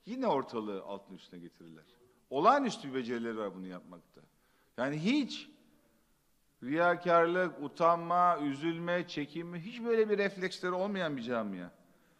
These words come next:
Yani o kadar utanma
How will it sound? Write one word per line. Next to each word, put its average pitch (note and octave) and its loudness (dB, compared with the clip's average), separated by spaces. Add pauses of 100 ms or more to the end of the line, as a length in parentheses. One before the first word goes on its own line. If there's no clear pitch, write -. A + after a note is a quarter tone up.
(280)
Yani F3 6
o A3 6
kadar A3+ 8 (800)
utanma F#3 4